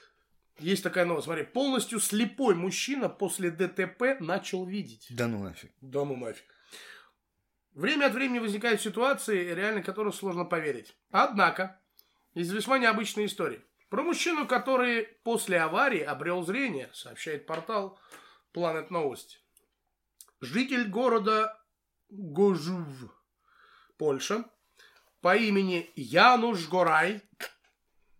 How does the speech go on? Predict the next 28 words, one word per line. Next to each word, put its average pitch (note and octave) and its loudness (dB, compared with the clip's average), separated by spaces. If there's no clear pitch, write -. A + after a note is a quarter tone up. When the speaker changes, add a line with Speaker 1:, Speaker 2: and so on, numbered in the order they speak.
Speaker 1:
Януш. C3+ -8
Достаточно D#3 -8
распространенное B3 -8
имя. C3+ -12
Еще A3+ 2
в D#4 -2
мол-, D#4+ 2
молодом B3 2
возрасте B3 0
лишился A#3 -4
зрения G#3 -2
из-за D#3 -8
серьезной F3 -4
аллергии. D3 -6
Левый C#4 0
глаз A#3+ 2
был G#3 -2
полностью F#3 -2
слепой, B3+ -6
а - 0
правый D4 0
мог A#3 -2
распознать G#3 -2
силуэты G3 -2
и F#3 -6
свет. D3 -6
Ну, A3+ -10
практически G#3+ -10